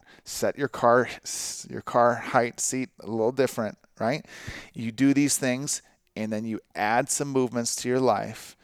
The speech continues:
and you fi-, and you, and now you move your life on this in this, this, in, in, and you s-, slowly make improvements in each area here,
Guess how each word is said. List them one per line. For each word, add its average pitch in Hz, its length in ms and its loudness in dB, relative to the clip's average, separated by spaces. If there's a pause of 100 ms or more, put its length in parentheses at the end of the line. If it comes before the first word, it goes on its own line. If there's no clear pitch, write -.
(300)
and 117 120 -6
you 107 100 -2
fi-, 110 360 0
and 117 160 -6
you, 104 200 -6
and 110 120 -8
now 113 160 2
you 117 220 -2
move 117 440 -4
your 117 160 2
life 117 380 6 (100)
on 110 200 0
this 101 220 -4 (500)
in 117 100 -8 (240)
this, 117 340 0
this, - 300 -2 (320)
in, 127 180 -4
in, 120 240 -8
and 120 140 -8
you 110 120 -4
s-, - 400 -2
slowly 131 680 4
make 147 260 0
improvements 139 600 0
in 117 100 -2
each 113 200 -4
area 120 400 6
here, 110 280 2